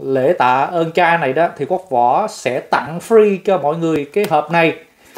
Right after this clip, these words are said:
với điều kiện là quý vị mua năm, à, à, năm hộp. Ví dụ như mua năm hộp trà, hoặc là mua năm hộp lựu, hoặc là mua năm hộp collagen, hoặc là mua năm hộp sâm, thì quý vị sẽ được tặng free một cái,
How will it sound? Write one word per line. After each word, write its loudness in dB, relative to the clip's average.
với 4
điều 2
kiện 2
là 2
quý -2
vị 2
mua 4
năm, -2
à, 2
à, -2
năm 0
hộp. 2
Ví 0
dụ 4
như 0
mua -2
năm 2
hộp -2
trà, 2
hoặc -2
là 2
mua 4
năm 2
hộp 0
lựu, 4
hoặc 2
là 2
mua 0
năm -2
hộp -2
collagen, 4
hoặc -2
là 2
mua 0
năm -2
hộp -4
sâm, 0
thì 2
quý 6
vị 2
sẽ -4
được -2
tặng -4
free 6
một 0
cái, 0